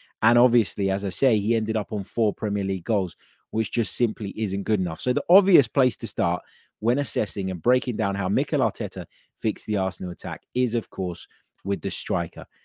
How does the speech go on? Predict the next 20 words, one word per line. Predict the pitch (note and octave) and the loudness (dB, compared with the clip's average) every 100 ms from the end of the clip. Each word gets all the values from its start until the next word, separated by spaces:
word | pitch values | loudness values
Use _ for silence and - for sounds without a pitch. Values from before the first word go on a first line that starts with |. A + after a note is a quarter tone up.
| _ _ | _ _
We've | G2 F2 | -8 4
gone | B2+ B2 | 6 8
out, | A2+ G#2 | 6 2
we've | G#2 F#2 | -6 -2
brought | A#2+ B2+ | 0 0
Gabriel | A#2+ G#2+ G2 G2 F#2+ | 0 0 0 0 0
Jesus | F2+ F2+ E2+ F#2+ - | -2 -4 -2 -4 -4
in, | F2 E2 _ _ | -8 -10 _ _
who | - B2 - | 4 4 4
already | B2 A#2+ A#2 C3 G#2+ F2 | 2 4 6 6 4 -2
twelve | - B2+ C3+ A2 | 2 6 6 6
games | B2 A2 G2+ | 2 2 -2
in | G#2 F2+ D#2+ _ _ - | -4 -6 -10 _ _ -6
has | G#2+ | -4
beaten | E2+ - B2+ C#3 A#2+ F#2 _ _ | -2 4 4 4 -2 -6 _ _
Alexander | A2+ A2+ G2+ A#2+ A2 G#2 | -2 -2 0 -2 0 0
Lacazette's | G2+ F#2 G#2 F#2+ - - | -2 -4 -4 -6 -6 -8
total | - B2 A2+ - F2+ - _ - | 0 2 0 -2 -6 -8 _ -6
league | G#2 G#2+ F2+ | -2 -2 -2
goals | G#2+ F#2+ F2+ | -2 -2 -4